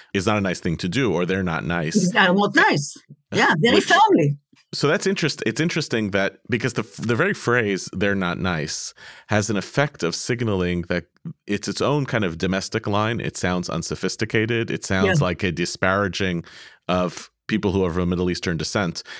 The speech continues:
Speaker 1: It kind of sounds like that was basically the veil under which Golda was living at all times, right? So I,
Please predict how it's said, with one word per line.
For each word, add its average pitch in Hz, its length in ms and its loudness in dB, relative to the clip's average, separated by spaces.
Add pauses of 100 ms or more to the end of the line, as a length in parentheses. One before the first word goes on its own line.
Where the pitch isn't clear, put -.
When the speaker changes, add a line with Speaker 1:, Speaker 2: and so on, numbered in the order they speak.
(100)
Speaker 1:
It - 140 -4
kind 196 160 0
of 202 80 -2
sounds 135 320 -2
like 98 140 -2
that 101 360 2
was 95 220 0
basically 92 800 0 (300)
the 95 240 0
veil 95 640 2
under 87 300 0
which 90 400 -2
Golda 92 280 2
was 82 200 0
living 82 280 0
at 78 80 0
all 76 120 0
times, - 580 -8
right? 95 240 0
So 110 140 2
I, 120 160 2